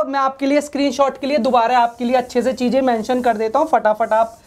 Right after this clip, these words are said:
एक बार देख लीजिए, स्क्रीनशॉट ले सकते हैं। देखिए हम बात करें क्या क्या हमने बात की, देखो सिंपल सा पॉइंट है, आपको कुछ ज़्यादा कंफ्यूज होने की ज़रूरत नहीं है।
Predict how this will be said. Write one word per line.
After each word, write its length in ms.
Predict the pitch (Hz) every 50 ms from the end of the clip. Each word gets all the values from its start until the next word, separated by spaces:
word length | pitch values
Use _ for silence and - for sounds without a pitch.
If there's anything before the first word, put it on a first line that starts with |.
| - - - - -
एक 180 | 220 220 185
बार 180 | 180 220 214 226
देख 240 | 190 226 226 226 233
लीजिए, 280 | 247 262 262 302 339
स्क्रीनशॉट 540 | 320 330 - 220 233 220 208 - 220 208 208
ले 160 | 214 202 214
सकते 300 | 214 233 220 226 - -
हैं। 160 | 277 311 302 302 - - - - - - - - - - - - - - - - - - - - - - - - - - - - - - - - - - - - -
देखिए 320 | 156 156 151 - 127 - - - - - - - - - - - - - - - - - - - - - - -
हम 160 | 196 220 220
बात 260 | 214 214 208 208 214 -
करें 180 | 226 254 269 254
क्या 160 | 247 180 147
क्या 220 | 127 127 110 104 - - - - - -
हमने 260 | 180 202 220 240 262 240
बात 280 | 208 202 175 160 -
की, 100 | - -
देखो 200 | 285 330 320 359
सिंपल 440 | 339 349 - 294 262 247 - 277 262
सा 120 | 240 262 247
पॉइंट 320 | - 220 196 196 202 226
है, 60 | 240
आपको 220 | 233 240 233 294 277
कुछ 180 | - 311 226
ज़्यादा 260 | 190 226 196 185 190 247
कंफ्यूज 400 | 254 240 208 180 - 226 226 196
होने 200 | 208 190 190 185
की 100 | 240 233
ज़रूरत 340 | 185 175 139 127 120 131 120
नहीं 140 | 110 107
है। 120 | 113 117